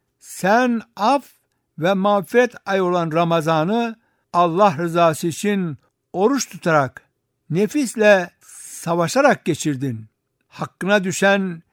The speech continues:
temiz hisseni güçlü padişah olan Allah'tan al. Zira bugün Allah'ın iyiliği ve nimetleriyle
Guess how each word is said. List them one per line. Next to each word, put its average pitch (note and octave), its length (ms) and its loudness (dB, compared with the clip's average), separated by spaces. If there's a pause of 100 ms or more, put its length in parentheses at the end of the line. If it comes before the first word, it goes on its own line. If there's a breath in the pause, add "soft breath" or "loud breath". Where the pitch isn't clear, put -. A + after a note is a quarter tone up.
(300)
temiz G3+ 480 -2
hisseni A3+ 720 -2 (400)
güçlü A3+ 460 -2
padişah F#3+ 600 0
olan E3 280 0 (100)
Allah'tan D#3+ 580 -2 (100)
al. D3+ 360 2 (480)
Zira D#3+ 680 0 (220)
bugün A3 720 0 (320)
Allah'ın E3+ 560 4
iyiliği F3+ 920 0 (340)
ve E3+ 380 -2
nimetleriyle F#3+ 1080 2